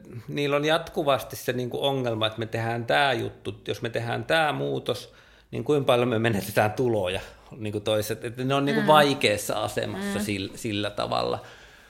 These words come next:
Speaker 1: Ö, yhteiskunnalliseen keskusteluun mä toivon, että, että tää, enkä, enkä, eikä tässä ole nyt niinku kyse, jopa voisin,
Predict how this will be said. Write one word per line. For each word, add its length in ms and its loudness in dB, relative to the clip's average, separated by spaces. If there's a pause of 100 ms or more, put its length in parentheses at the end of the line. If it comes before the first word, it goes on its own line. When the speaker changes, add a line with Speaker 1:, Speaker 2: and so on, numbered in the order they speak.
(340)
Speaker 1:
Ö, 200 -4
yhteiskunnalliseen 1000 -2
keskusteluun 680 -2
mä 100 -4
toivon, 440 -2
että, 260 -2 (1200)
että 220 -4
tää, 480 4 (100)
enkä, 240 -2 (100)
enkä, 260 -4 (160)
eikä 200 -4
tässä 300 -2
ole 100 0
nyt 120 -10
niinku 200 0
kyse, 440 2 (720)
jopa 260 -2
voisin, 260 -2